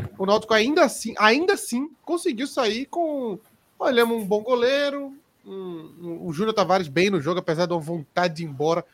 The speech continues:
Quando a bandeirinha, quando a, o quarto árbitro levantou cinco minutos, ele ficou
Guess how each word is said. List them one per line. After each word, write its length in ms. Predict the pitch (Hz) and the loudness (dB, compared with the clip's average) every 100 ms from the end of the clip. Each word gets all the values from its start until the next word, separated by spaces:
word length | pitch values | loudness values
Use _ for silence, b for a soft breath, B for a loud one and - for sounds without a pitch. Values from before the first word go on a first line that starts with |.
| _ _ | _ _
Quando 180 | 190 190 | 0 2
a 60 | |
bandeirinha, 640 | 190 196 190 185 190 185 170 | 4 6 6 4 2 2 0
quando 180 | 196 196 | -2 2
a, 200 | 180 180 | 2 0
o 120 | 175 | 0
quarto 320 | 190 175 - | 2 0 2
árbitro 260 | 180 180 185 | 0 2 0
levantou 340 | 180 180 190 | 0 0 -2
cinco 320 | 185 - 202 | -6 -6 -8
minutos, 360 | 202 170 196 - | -4 -2 -4 -2
ele 100 | 190 | -4
ficou 200 | - 208 | -4 -8